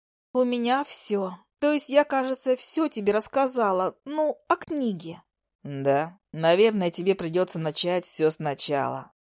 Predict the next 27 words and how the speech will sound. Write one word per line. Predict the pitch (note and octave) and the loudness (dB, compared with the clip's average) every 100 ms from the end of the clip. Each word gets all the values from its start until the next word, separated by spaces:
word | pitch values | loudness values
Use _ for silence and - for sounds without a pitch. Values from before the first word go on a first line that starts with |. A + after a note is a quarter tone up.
| _ | _
потому | - D#3 D#3 D#3 D#3+ E3 | -4 0 2 2 2 -4
что | - D#3 | -4 -2
я | D3 C#3+ | 2 2
всё | - - F3 D#3+ | 0 0 2 2
пропустил | D3 - D3 - - G3 E3+ C3+ _ | 0 -4 -6 -6 -4 -2 -2 -4 _
мимо | D#3+ C#3+ D3 D3 | -10 -4 0 2
ушей". | E3 - - D3 C#3 - _ - | 2 0 -2 -4 -6 -14 _ 2
"Почему?" | A#3+ A#3+ - B3 A3+ G#3+ A#3+ - _ _ | 2 2 0 0 0 -2 -4 -10 _ _
Я | G#3+ | 0
заглянула | G#3+ A3 A3+ B3 A#3 | 2 2 0 2 2
в | |
его | G#3 A3 A3+ | 2 0 0
глаза | G#3 G#3 G#3+ A3 B3 | 4 4 4 2 0
и | A3 | 0
прочитала | G#3 - A3 B3+ A#3+ | -4 -6 0 2 2
в | G#3 | 0
них | A3 - | -2 -2
ответ. | C4 A#3+ A3 F3 - _ _ _ _ | -4 -2 -2 -2 -6 _ _ _ _
"Потому | A3+ A3 A3+ A3+ B3 | -4 0 0 0 -4
что | - A3 | -2 -2
он | G#3+ | -2
смотрел | A#3 A3 A3+ B3+ A#3 | 0 -2 0 0 2
на | G#3 | 0
меня, | G3+ G#3 G#3+ A#3 A3 - | -2 -4 -4 -4 -4 -10
бежал | A3+ G#3 A3+ A#3+ C#4+ D4 | -6 -2 0 2 4 4
за | G3+ F#3+ | 4 2
мной, | G3+ G#3+ A#3+ B3 A#3 | 2 -2 0 -2 -6